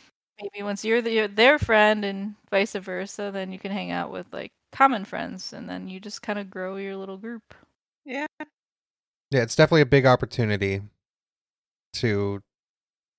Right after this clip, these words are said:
Speaker 3: make friends.
Speaker 2: Yeah.
Speaker 1: Yep.
Speaker 3: And then it
Speaker 1: 'Cause
Speaker 3: just
Speaker 1: I
Speaker 3: makes
Speaker 1: could
Speaker 3: it more fun.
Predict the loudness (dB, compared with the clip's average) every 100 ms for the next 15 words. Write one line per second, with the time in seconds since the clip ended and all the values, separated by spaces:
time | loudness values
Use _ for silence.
0 | _ -2 -2 -4 -4 -6 -14 -18 _ _
1 | _ _ _ _ _ _ _ -12 -12 -14
2 | -20 _ _ _ _ _ _ _ _ _
3 | _ _ _ _ -16 -14 -14 _ _ -2
4 | 2 4 4 2 4 2 2 -2 0 -2
5 | -2 -6 -8